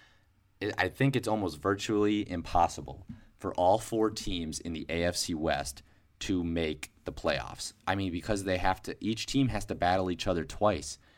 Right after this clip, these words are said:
And I don't ju-, I don't think I see a team just absolutely sweeping this division. I don't think Kansas City even can sweep this division. So this is gonna be week in and week out for the Broncos, Raiders, Chargers,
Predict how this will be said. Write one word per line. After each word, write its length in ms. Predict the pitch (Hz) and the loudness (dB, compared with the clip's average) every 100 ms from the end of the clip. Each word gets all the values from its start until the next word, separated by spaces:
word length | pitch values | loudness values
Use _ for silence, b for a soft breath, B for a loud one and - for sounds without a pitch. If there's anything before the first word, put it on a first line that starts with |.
| b b - | b b -6
And 100 | 85 | -4
I 80 | |
don't 320 | 76 101 110 123 | -4 -2 -2 -4
ju-, 160 | 95 - | -8 -4
I 80 | 78 | -2
don't 180 | 110 | 0
think 160 | 135 131 | 0 0
I 80 | 87 | 0
see 200 | - 107 | 0 -2
a 60 | 90 | -2
team 320 | - 95 92 | -2 -2 -2
just 200 | 82 - | -2 0
absolutely 460 | 90 - 92 78 | 0 0 -2 0
sweeping 600 | 71 - - 85 - 90 | -2 -2 -2 -4 -2 -4
this 120 | 87 80 | -4 -6
division. 420 | 78 82 85 90 | -4 -4 -2 -4
I 100 | 76 | -4
don't 180 | 85 82 | -6 -6
think 160 | 82 | -8
Kansas 320 | 73 87 78 - | -6 -8 -6 -6
City 380 | 87 87 92 | -4 -2 -2
even 340 | 101 101 104 110 B B | -2 -2 -4 -8 B B
can 120 | - 101 | -4 -2
sweep 260 | - 107 | 2 2
this 160 | 107 104 | 2 0
division. 340 | 107 107 113 | 2 2 2
So 140 | 113 87 | -2 0
this 220 | 101 113 | 0 -2
is 80 | 110 | -2
gonna 200 | 117 101 | -2 0
be 380 | 98 90 85 b b b b | 0 0 -2 b b b b
week 320 | - 95 117 131 | -8 -6 -2 -2
in 140 | 110 | 0
and 120 | 95 | 0
week 220 | 90 104 | -2 -4
out 260 | 104 90 85 | -2 -2 -2
for 120 | 90 | -6
the 80 | 80 | -4
Broncos, 480 | 87 87 87 87 82 | -2 -2 0 -4 -2
Raiders, 500 | 85 85 82 82 - | 0 0 0 -2 -4
Chargers, 640 | - 87 78 85 82 78 | -4 -2 -2 -4 -4 -8